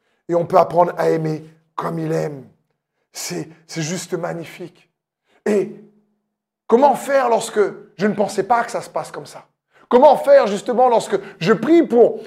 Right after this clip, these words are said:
un besoin et c'est pas, la réponse à son besoin ne me convient pas ? Est-ce que alors sa grâce me suffit ? Vraiment ? L'apôtre Paul dira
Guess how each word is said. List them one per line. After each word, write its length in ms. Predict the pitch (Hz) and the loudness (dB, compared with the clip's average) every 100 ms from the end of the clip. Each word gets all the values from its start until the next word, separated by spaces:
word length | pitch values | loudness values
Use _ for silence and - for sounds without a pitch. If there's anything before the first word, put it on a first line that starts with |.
| - - | -14 0
un 140 | 254 | 2
besoin 540 | 220 269 202 269 269 269 | 4 2 2 2 2 0
et 260 | 247 214 - - _ _ _ _ - | -2 -4 -6 -20 _ _ _ _ -8
c'est 240 | - 247 | -2 2
pas, 400 | 269 262 - - | 4 2 0 -2
la 120 | 208 | 4
réponse 380 | 220 233 294 269 | 4 4 0 -2
à 60 | 220 | -2
son 160 | - | -4
besoin 560 | 208 214 185 220 196 - _ - | -2 -2 0 -2 -4 -12 _ -4
ne 100 | 220 | -2
me 120 | 220 | -2
convient 420 | 220 226 190 214 | -2 -4 -2 -4
pas ? 400 | 220 202 170 - _ _ _ _ _ | -2 -4 -6 -16 _ _ _ _ _
Est-ce 240 | - 247 - | 0 0 -2
que 560 | 233 240 214 160 - _ _ | -2 2 2 -2 -12 _ _
alors 680 | - 226 226 214 175 - - _ _ | 2 4 6 4 2 -4 -20 _ _
sa 200 | - 208 | -4 -2
grâce 640 | 180 165 262 269 - - - _ _ _ 160 | 0 0 0 0 -2 -14 -20 _ _ _ -8
me 100 | 196 | -8
suffit ? 460 | - 240 311 330 _ _ _ 156 | -6 -10 -10 -16 _ _ _ -14
Vraiment ? 600 | 147 190 247 285 320 _ _ _ _ _ - | -6 -4 -2 -4 -6 _ _ _ _ _ 2
L'apôtre 320 | 233 277 240 | 6 6 6
Paul 240 | 233 311 | 6 4
dira 600 | 269 254 247 220 - - | 4 4 6 4 0 -20